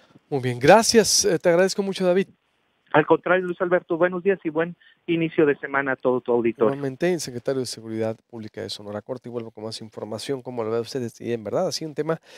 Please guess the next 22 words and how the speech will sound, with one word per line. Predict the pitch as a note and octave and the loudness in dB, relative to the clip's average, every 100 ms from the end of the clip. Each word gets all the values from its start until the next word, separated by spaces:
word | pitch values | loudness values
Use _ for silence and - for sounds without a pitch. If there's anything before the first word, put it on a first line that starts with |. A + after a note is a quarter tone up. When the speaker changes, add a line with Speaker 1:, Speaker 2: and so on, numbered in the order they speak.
| - - - | -20 -18 -8
Speaker 1:
desde | A#2+ A#2 | -4 -4
que | - | -4
se | - | -6
estableció, | A2+ A2+ G#2 G2 D#3+ | -2 -4 -4 -4 -6
¿qué | D3+ D3 | -8 -8
sería? | - B2 G2+ | -6 -2 -2
¿Dos | F#2 G2 | -4 -8
mil | C3 | -12
doce, | C3+ C3 - - _ | -8 -6 -8 -10 _
más | - B2 | -20 -18
o | |
menos? | D3 D3 G#3+ - _ _ | -16 -16 -16 -20 _ _
Ah, | - | -8
no, | A#2+ G#2 | -6 -8
dos | G#2 - | -10 -10
mil | B2+ | -10
doce, | B2 - B2+ - _ _ _ - | -8 -6 -8 -10 _ _ _ -10
eh, | A2 G#2+ G#2+ G#2 G2+ G2+ G2+ G2+ - _ A1+ - _ _ | -8 -6 -4 -6 -6 -8 -8 -10 -12 _ -20 -20 _ _
estuvo | - - B2 | -18 -8 -2
ya | A#2+ | -2
Peña | A#2 A2+ | -2 -4
Nieto. | A2 B2+ - | -4 -6 -10